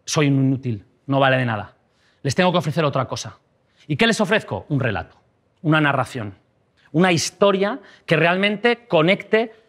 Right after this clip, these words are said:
sí, todas esas, eh, todas esas obras, todos esos artistas,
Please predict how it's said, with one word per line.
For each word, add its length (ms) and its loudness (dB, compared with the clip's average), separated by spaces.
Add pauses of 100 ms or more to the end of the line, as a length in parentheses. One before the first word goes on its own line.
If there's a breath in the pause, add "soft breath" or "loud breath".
sí, 360 2
todas 320 -2
esas, 400 0 (180 soft breath)
eh, 560 4
todas 240 2
esas 240 -4
obras, 400 2 (160 loud breath)
todos 220 0
esos 180 -2
artistas, 640 -2